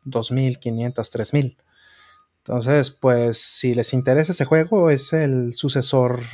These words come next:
espiritual de Strider, ¿no? Entonces, eh, pues,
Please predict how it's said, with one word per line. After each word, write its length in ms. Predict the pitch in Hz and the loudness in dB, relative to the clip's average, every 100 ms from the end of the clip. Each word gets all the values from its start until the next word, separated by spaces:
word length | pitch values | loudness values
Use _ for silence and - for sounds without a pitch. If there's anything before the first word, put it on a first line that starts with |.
| 120 | -8
espiritual 800 | 123 - 120 117 131 120 120 120 | -4 0 0 2 4 4 2 -2
de 560 | 107 104 107 117 135 | -6 -6 -12 -14 -10
Strider, 460 | - 123 117 110 - - _ _ _ _ _ _ - | -4 0 0 0 -8 -18 _ _ _ _ _ _ -10
¿no? 180 | 127 160 | -4 -2
Entonces, 1080 | 139 - 123 120 127 123 120 - - - - | -4 -2 -4 0 2 2 0 -4 -10 -12 -8
eh, 100 | 123 - | -8 -4
pues, 520 | 120 - - - | -4 -2 -6 -8